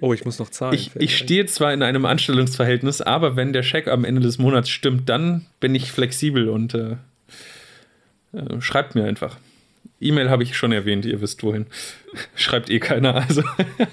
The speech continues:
Speaker 2: Ähm, neunzehnhunderteinundsiebzig.
Speaker 1: Außer Spam.
Speaker 2: Oh, <laughs> wir kriegen kaum Spam auf unsere Mailadresse. Finde ich gut.
Speaker 1: Ja, wir sind noch nicht, wir sind noch nicht gut vernetzt, darum
Speaker 2: Ja.
Speaker 1: <laughs> es kommt
Speaker 2: Wir sind zu uninteressant.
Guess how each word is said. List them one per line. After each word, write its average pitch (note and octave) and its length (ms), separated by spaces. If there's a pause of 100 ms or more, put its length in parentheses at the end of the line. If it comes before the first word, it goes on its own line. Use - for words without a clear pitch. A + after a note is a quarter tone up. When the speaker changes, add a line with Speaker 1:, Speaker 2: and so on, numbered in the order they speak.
(720)
Speaker 2:
Ähm, A#2 420
neunzehnhunderteinundsiebzig. E3 1300
Speaker 1:
Außer A2+ 60
Spam. C#3 360 (440)
Speaker 2:
Oh, D3 120 (280)
<laughs> - 140
wir B2+ 360
kriegen D#3+ 220
kaum E3 220
Spam G3 360
auf C3 140
unsere A2 240
Mailadresse. A2 800
Finde C#3 220
ich - 40
gut. D3+ 220 (500)
Speaker 1:
Ja, B2+ 120
wir A#2 80
sind A#2+ 100
noch B2 80
nicht, B2+ 320
wir B2 80
sind C3+ 120
noch C3+ 60
nicht B2 140
gut C3 100
vernetzt, A#2+ 460
darum A#2+ 240
Speaker 2:
Ja. B2 80
Speaker 1:
<laughs> - 40
es - 140
kommt - 220
Speaker 2:
Wir D#3 140
sind D#3 200
zu C#3 280
uninteressant. A#2+ 720